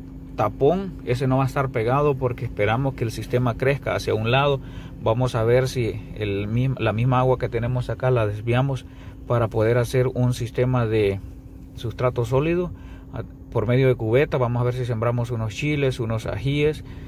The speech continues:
El nivel de agua, como les decía, se va a permanecer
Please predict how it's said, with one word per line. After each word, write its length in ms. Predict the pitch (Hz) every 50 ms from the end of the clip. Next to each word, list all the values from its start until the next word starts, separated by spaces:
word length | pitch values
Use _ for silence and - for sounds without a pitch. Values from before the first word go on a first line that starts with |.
| - - - -
El 220 | - 113 113 110 110
nivel 320 | 110 107 117 135 143 143
de 100 | 135 131
agua, 320 | 143 160 180 175 165 131
como 200 | 123 123 120 117
les 120 | 113 113 107
decía, 480 | 107 104 - 151 156 156 156 147 131 127
se 180 | - - - 107
va 180 | 110 117 127
a 60 | 135 131
permanecer 680 | 131 120 117 117 104 98 101 107 98 - 135 143